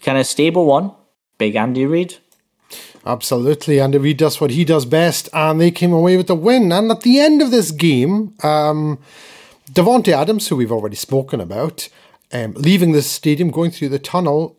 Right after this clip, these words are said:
Speaker 2: um, a gentleman with a, with a, a mic boom, uh,
Speaker 1: Mm-hmm.
Speaker 2: stand was, uh, running over to get into position. Uh, he runs in front of Davante Adams, and Davante Adams just shoves him to the ground.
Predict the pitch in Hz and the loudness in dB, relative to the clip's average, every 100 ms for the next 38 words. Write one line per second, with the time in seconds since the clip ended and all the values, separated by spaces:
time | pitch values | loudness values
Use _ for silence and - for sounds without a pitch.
0 | - 135 131 131 131 135 196 202 202 185 | -8 -4 -4 -6 -8 -4 0 0 2 2
1 | 165 160 156 - 175 160 156 165 202 196 | 4 4 2 0 0 -2 0 0 0 0
2 | 139 180 202 202 170 _ _ _ _ _ | -2 2 2 0 -4 _ _ _ _ _
3 | _ _ - - 156 147 143 143 139 139 | _ _ -20 -6 0 2 4 4 2 0
4 | 156 - 151 - 175 185 196 - _ - | -4 -12 -10 0 2 2 -2 -8 _ -20
5 | - - - - - 160 147 - 147 143 | -20 -20 -20 -14 0 2 2 2 4 4
6 | 139 160 147 147 143 147 135 - 127 131 | 2 0 2 0 0 -2 -4 -12 -4 -2
7 | 139 151 139 139 - 127 120 123 123 190 | -2 -2 -4 -4 -8 -10 -4 -4 -2 0
8 | 233 - - 135 120 165 165 - - 127 | 0 -2 -8 -10 -6 -4 -4 -8 -8 -6
9 | 117 117 113 107 113 110 113 123 151 156 | -4 -4 -6 -8 -10 -10 -10 -8 -2 0
10 | 175 175 165 - - 156 165 160 147 143 | 2 0 -4 -10 -8 -4 0 0 0 0
11 | 220 226 143 127 127 135 - - 120 117 | 2 2 0 0 -2 -6 -8 -8 -8 -8
12 | - - - - 120 107 - 120 104 98 | -14 -14 -12 -8 -8 -8 -10 -10 -10 -16
13 | 104 92 90 101 90 104 - | -16 -16 -16 -18 -20 -20 -20